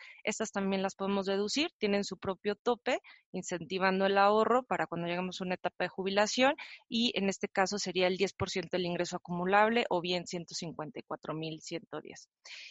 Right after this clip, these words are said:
Eh, si compramos una prima de seguro de gastos médicos, eh, mayores, también lo podemos deducir. Eh, nada más tendríamos que identificar que esta prima no tenga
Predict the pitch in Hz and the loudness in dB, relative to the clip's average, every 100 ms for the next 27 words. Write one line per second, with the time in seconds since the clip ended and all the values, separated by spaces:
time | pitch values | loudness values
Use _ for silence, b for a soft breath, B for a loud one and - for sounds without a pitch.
0 | B B 208 208 208 220 196 240 254 269 | B B -2 0 -2 -4 2 4 4 4
1 | 269 254 - 226 226 220 202 208 196 190 | 2 2 2 2 2 2 2 2 4 2
2 | - 185 190 202 214 - 247 330 - B | 0 -4 0 2 0 -2 -4 -4 -6 B
3 | B B - 190 185 180 180 185 214 226 | B B -10 -4 -4 -2 -2 2 2 2
4 | - - - 175 185 190 185 185 196 196 | -2 -10 0 2 4 2 -2 -4 0 0
5 | 185 196 214 208 262 339 - - 190 190 | 0 -2 -4 -4 -2 -2 -4 -6 -4 -2
6 | 180 170 - _ - 196 202 202 196 - | -2 -6 -14 _ -6 0 4 4 2 0
7 | 196 196 185 190 190 190 - 185 190 190 | -2 -2 0 2 2 0 -2 -2 -2 -2
8 | 190 - - 196 196 - 190 - 190 - | -6 -6 2 4 2 0 -8 -4 -6 -4
9 | 190 190 185 185 190 - 202 190 190 185 | -2 0 2 0 -2 -2 0 2 2 2
10 | 185 | 0